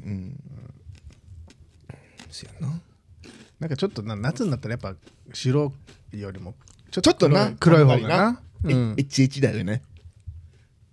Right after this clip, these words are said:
Speaker 1: エチ、エチエチだよね。なんか、インスタのストーリーで誰かが、
Speaker 2: うん。
Speaker 1: 「肌は白い方がいい、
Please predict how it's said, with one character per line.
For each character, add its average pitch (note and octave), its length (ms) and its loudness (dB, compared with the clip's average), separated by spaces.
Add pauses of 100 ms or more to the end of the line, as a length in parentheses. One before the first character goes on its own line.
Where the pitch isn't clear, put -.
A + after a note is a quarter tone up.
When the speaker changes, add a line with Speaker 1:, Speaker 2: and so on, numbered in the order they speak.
Speaker 1:
エ C3 60 -8
チ、 - 60 -14 (360)
エ B2+ 80 -8
チ A#2+ 140 -6
エ A#2+ 40 -4
チ C3 100 -8
だ G#2+ 100 -6
よ - 80 -18
ね。 - 180 -12 (600)
な F#3+ 100 0
ん - 20 -8
か、 G#2 260 -2 (380)
イ D3+ 80 -2
ン E3 100 0
ス E3 40 -8
タ F3+ 160 4
の G#3 140 4
ス - 80 -8
ト D#3 120 0
ー C3 40 2
リ A2 100 -4
ー - 20 -6
で G#2 120 -6
誰 A2+ 160 -4
か G#2+ 100 -10
が、 F#2+ 360 -10
Speaker 2:
う B2 60 -8
ん。 G#2 320 -6 (680)
Speaker 1:
「肌 E3+ 300 0
は A2+ 60 0
白 C#3 220 2
い A2+ 40 2
方 A2 160 -2
が F#2+ 100 -4
い E2+ 60 -6
い、 F2+ 200 -6